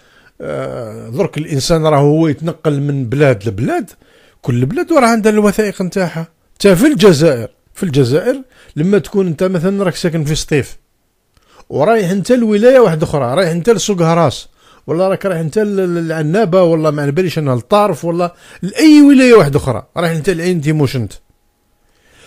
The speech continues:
تروح أنت دوك مثلا أنت تسجل في حاجة، يقول لك: "أعطينا البطاقة نتاع السكن نتاعك والبطاقة نتاع الإقامة نتاعك". كيفاش أنتم تدف-، تدفعوا للفوضى وحابين تحاربوا الفوضى هذه ولا كيفاش؟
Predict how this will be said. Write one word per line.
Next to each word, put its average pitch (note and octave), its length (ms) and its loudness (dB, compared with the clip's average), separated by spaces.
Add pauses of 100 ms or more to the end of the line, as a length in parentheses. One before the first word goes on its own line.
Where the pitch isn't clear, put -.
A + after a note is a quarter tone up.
(140)
تروح D4 220 2
أنت B3 200 2
دوك B3 300 4
مثلا G3+ 400 2
أنت A#3 440 0
تسجل F3 460 -2
في F3 180 -2
حاجة، E3+ 280 0
يقول D4+ 160 -4
لك: - 100 -6
"أعطينا B3 300 -2
البطاقة A3 440 -4
نتاع F#3 200 -6
السكن D#3+ 400 -6
نتاعك E3 340 -8
والبطاقة E3 420 -8
نتاع D#3+ 180 -6
الإقامة D3+ 440 -6
نتاعك". A2+ 380 -8 (1080)
كيفاش B3 400 4
أنتم G3 320 0
تدف-، F#3 580 0
تدفعوا G3 540 2
للفوضى G#3 560 4
وحابين A3+ 480 2
تحاربوا A3 400 2
الفوضى C#4+ 300 0
هذه D#4 320 4
ولا E3 200 2
كيفاش؟ C3 500 -4